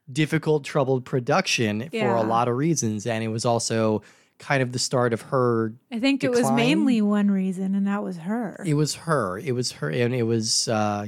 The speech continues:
Speaker 1: yeah, well, let's, let's get into that a little bit. Firstly, I wanna talk a little bit about Wilder and the writer of this movie, I A L Diamond. He was a, uh, Moldovan refugee. He and Wilder worked together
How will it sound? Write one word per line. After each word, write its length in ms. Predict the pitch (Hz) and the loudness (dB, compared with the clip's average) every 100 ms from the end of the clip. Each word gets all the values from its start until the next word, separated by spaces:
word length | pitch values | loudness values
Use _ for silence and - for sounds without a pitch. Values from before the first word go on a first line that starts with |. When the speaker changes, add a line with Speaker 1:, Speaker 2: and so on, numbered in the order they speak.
| 104 | -2
Speaker 1:
yeah, 160 | 131 | -2
well, 400 | 113 123 151 170 190 | -2 0 0 0 -2
let's, 340 | 214 226 - | -2 0 0
let's 260 | 185 233 202 | 0 -4 -4
get 200 | - 214 | -2 0
into 260 | 185 175 120 | 2 2 0
that 220 | 107 98 | -4 -6
a 40 | 95 | -8
little 240 | 107 98 | -10 -12
bit. 260 | 98 98 - - _ _ _ | -12 -14 -16 -20 _ _ _
Firstly, 300 | 208 220 202 | 0 2 4
I 40 | |
wanna 200 | 160 151 | 4 2
talk 280 | 127 143 127 | 2 2 2
a 40 | |
little 200 | 127 131 123 | 2 2 2
bit 140 | 123 | 0
about 260 | 117 110 110 | 2 2 2
Wilder 480 | 110 113 117 117 113 | 2 2 2 2 0
and 240 | - 101 | -4 -10
the 80 | 104 | -12
writer 440 | 104 143 240 202 | -4 0 2 2
of 100 | 120 | 0
this 200 | 113 107 | -4 -8
movie, 300 | 107 104 110 | -8 -6 -8
I 220 | - 113 | -4 0
A 260 | 135 143 131 | 0 2 0
L 220 | 139 127 | 2 0
Diamond. 600 | 110 - 117 147 95 90 | 0 0 0 0 -2 -8
He 120 | - | -6
was 160 | 110 104 | -4 -2
a, 180 | 107 101 | -2 -2
uh, 180 | 101 98 - _ - | -4 -6 -12 _ -4
Moldovan 580 | 143 143 147 175 165 151 | 0 0 2 2 2 2
refugee. 720 | 139 139 151 127 113 120 123 | 2 0 -2 -2 0 2 2
He 220 | 139 156 151 | 0 0 0
and 140 | 131 | 2
Wilder 340 | 120 127 127 | 2 2 2
worked 280 | 120 123 123 | 0 -2 -4
together 540 | - 120 117 113 113 | -6 -2 2 2 2